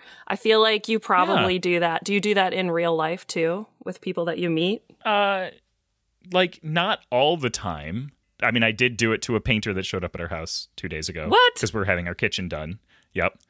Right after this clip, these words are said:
Speaker 2: A guy showed up. He goes, "Hi, I'm the painter." And I said, "Cool, just a minute." And I went and I called the general contractor and I said, "Did you send a painter to the house?" And he told me no.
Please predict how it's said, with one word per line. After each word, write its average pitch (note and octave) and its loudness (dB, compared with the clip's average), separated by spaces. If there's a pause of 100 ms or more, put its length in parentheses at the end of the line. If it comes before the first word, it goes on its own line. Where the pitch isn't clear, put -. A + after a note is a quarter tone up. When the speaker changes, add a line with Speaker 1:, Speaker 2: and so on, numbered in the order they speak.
(140)
Speaker 2:
A F#2 -4
guy G2 2
showed G2 2
up. G2 0
He G2+ -8
goes, G2+ 0
"Hi, B2 2
I'm G#2+ -2
the G#2+ 0
painter." C3 0
And A#2 -4
I A#2+ 2
said, E3 -4
"Cool, F3 4
just E3+ -2
a C#3+ 2
minute." B2+ 2
And A2 2
I G2+ 2
went G#2 -2
and G2 -4
I F#2 -2
called F#2 -2
the F#2 -4
general F2+ -2
contractor F#2+ -2
and F2+ -4
I F2+ -4
said, F#2+ -4
"Did F#2+ -8
you A#2+ 2
send C#3+ 2
a D3 0
painter C#3+ -2
to E3+ -2
the D#3+ 2
house?" D#3+ -2 (400)
And F#2 -8
he G2 -4
told F#2 0
me F#2+ 2
no. G2+ 4